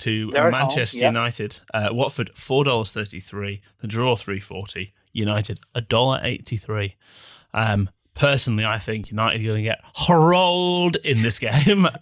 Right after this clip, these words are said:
Speaker 1: uh, and the pressure will, uh, increase even further on Mourinho, who, um, if there's a, if there's a market to have him out by Christmas, I'd be certainly looking at it if, uh, if, <laughs> if Watford get the chockies here.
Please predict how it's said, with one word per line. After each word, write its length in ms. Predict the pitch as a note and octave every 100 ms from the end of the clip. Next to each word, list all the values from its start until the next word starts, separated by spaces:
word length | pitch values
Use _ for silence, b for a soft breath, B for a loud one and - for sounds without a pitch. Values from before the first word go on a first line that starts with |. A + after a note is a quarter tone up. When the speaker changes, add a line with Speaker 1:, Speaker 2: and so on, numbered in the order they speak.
| -
Speaker 1:
uh, 400 | B2 A2+ A2+ A2+ - b b b b -
and 200 | A2 A#2
the 60 |
pressure 360 | G2+ B2 - A2+
will, 160 | A2
uh, 160 | G#2+ A#2+
increase 800 | B2 A#2 A2 - A#2+ G#2+ - - -
even 260 | B2 G#2+ G2+
further 400 | A2+ G#2+ G#2 G#2
on 160 | G#2
Mourinho, 420 | G#2 G#2 G2+ G2+
who, 280 | G2 G#2 G#2 - b b
um, 380 | G#2 G2+ G2 G2 _ _ _ _ - _ _ -
if 140 | A2+ -
there's 160 | G#2
a, 220 | G#2 G2+ -
if 140 | A2+
there's 120 | G#2+ G#2+
a 40 |
market 340 | A#2 A2+ C#3 -
to 80 |
have 200 | F#2+ G#2
him 160 | G#2 G2
out 260 | A2 G#2+ -
by 140 | G#2 G2
Christmas, 680 | - A2+ - F#2+ F2+ - - b b b -
I'd 140 | G2
be 120 | G#2
certainly 380 | F#2+ B2 F#2+ G2
looking 320 | G#2+ G#2 G2
at 100 | G2
it 120 | G2+ -
if, 240 | G#2 -
uh, 160 | - -
if, 380 | A2 G#2+ A#3+ -
<laughs> 100 | A#2+
if 140 | G#2+ -
Watford 380 | A2 - G2+
get 160 | G#2 F#2
the 60 | G2+
chockies 460 | - G#2 - G2+ -
here. 280 | G#2 G2